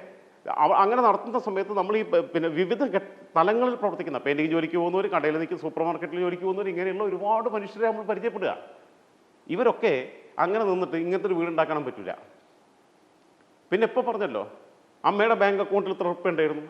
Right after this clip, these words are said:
അച്ഛൻ്റെ അക്കൗണ്ടിൽ ഇത്ര ഉറുപ്പിക ഉണ്ടായിരുന്നു, ഇതൊക്കെ പാർട്ടിയല്ലേ കൊടുത്തത്? പാർട്ടി കൊണ്ട് ഒന്നും ഉണ്ടാക്കിയിട്ടില്ല എന്നാണല്ലോ പറഞ്ഞത്. ഇത്രയും ലക്ഷങ്ങൾ ഇവരുടെ അടുത്ത് അ-, ബാങ്ക് അക്കൗണ്ടിൽ തന്നെ ഉണ്ടായിരുന്നു. എന്നിട്ടാണ് ഈ പട്ടിണിയും പായാരും പറഞ്ഞു നടക്കുന്നത്. ഇപ്പം ചോദിക്കുകയാണ്, രാഹുൽ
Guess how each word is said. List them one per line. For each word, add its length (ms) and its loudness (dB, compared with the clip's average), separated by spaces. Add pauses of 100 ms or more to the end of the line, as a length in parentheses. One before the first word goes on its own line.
(100)
അച്ഛൻ്റെ 300 0
അക്കൗണ്ടിൽ 300 -2
ഇത്ര 120 0
ഉറുപ്പിക 220 -2
ഉണ്ടായിരുന്നു, 320 -6 (680)
ഇതൊക്കെ 240 2
പാർട്ടിയല്ലേ 380 0
കൊടുത്തത്? 280 -10 (240)
പാർട്ടി 220 4
കൊണ്ട് 160 0
ഒന്നും 140 0
ഉണ്ടാക്കിയിട്ടില്ല 440 2
എന്നാണല്ലോ 280 2
പറഞ്ഞത്. 160 -2
ഇത്രയും 260 2
ലക്ഷങ്ങൾ 400 0
ഇവരുടെ 240 -2
അടുത്ത് 160 -2 (320)
അ-, 180 -2
ബാങ്ക് 220 0
അക്കൗണ്ടിൽ 280 -2
തന്നെ 180 2
ഉണ്ടായിരുന്നു. 320 0 (480)
എന്നിട്ടാണ് 340 2
ഈ 80 -12
പട്ടിണിയും 380 2
പായാരും 340 6
പറഞ്ഞു 180 -4
നടക്കുന്നത്. 320 -10 (480)
ഇപ്പം 200 -4
ചോദിക്കുകയാണ്, 400 2 (960)
രാഹുൽ 260 8